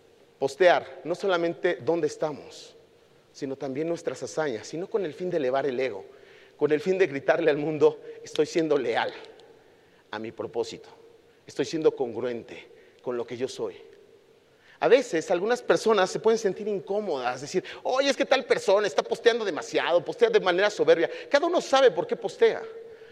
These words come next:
Hay gente que puede postear por soberbia, hay gente que puede postear por inseguridad, hay gente que puede postear porque simplemente le quiere gritar al mundo, "Estoy vivo, estoy haciendo algo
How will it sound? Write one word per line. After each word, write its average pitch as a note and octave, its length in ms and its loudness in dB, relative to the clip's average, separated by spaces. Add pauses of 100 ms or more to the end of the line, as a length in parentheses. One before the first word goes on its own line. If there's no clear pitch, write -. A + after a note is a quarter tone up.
(140)
Hay - 80 -14
gente A3 220 2
que D3+ 100 -8
puede D#3 160 6
postear C3+ 340 0
por C#3 160 -4
soberbia, G#2 480 -4 (300)
hay F3 80 2
gente F3+ 240 2
que D3+ 100 2
puede D#3+ 140 4
postear C#3 340 0
por - 140 -10
inseguridad, G2+ 640 -4 (480)
hay C#3 80 -8
gente D#3 240 -4
que - 120 -6
puede - 180 2
postear A#2+ 460 -4
porque - 180 -14
simplemente C3+ 560 -4
le G#2+ 120 -4
quiere B2 200 -4
gritar A#2 280 -2
al A2+ 120 -2
mundo, A2+ 400 -6 (220)
"Estoy - 320 -2
vivo, A2+ 260 -8 (580)
estoy D3 200 0
haciendo D3 420 2
algo E3 400 2